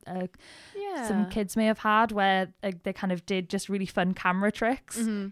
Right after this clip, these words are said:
Speaker 1: So it was just, um, kind of a show reel of, like, their one film was just, um, kind of playing with, you know, where, like, someone looks in a mirror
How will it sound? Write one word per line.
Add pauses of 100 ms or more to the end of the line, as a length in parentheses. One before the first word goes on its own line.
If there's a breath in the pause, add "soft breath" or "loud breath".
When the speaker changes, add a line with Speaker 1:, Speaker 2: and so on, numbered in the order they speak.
Speaker 1:
So
it
was
just, (180)
um, (340)
kind
of
a
show
reel
of,
like,
their
one
film (560 soft breath)
was
just, (200)
um, (1040)
kind
of
playing
with,
you
know,
where,
like,
someone
looks
in
a
mirror